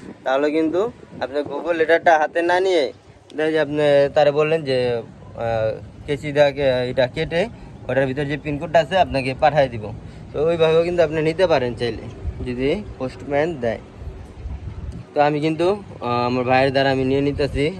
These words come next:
আহ, এই Google লেটারটা। এরপর আমাকে WhatsApp-এ পাঠিয়ে দিব, আহ, ভিডিও করে এবং ছবি পাঠিয়ে দিবে।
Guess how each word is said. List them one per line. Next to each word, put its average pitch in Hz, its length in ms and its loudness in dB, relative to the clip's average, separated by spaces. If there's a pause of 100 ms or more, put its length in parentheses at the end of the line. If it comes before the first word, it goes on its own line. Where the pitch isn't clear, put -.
আহ, 113 100 -4
এই 110 280 -2
Google 117 180 -2
লেটারটা। 131 440 2
এরপর 127 180 2
আমাকে 127 320 2
WhatsApp-এ 131 380 2
পাঠিয়ে 143 300 2
দিব, 147 160 0
আহ, - 840 -2
ভিডিও 139 280 4
করে 143 280 4
এবং 127 600 0
ছবি 139 220 0
পাঠিয়ে 143 340 2
দিবে। 151 240 -2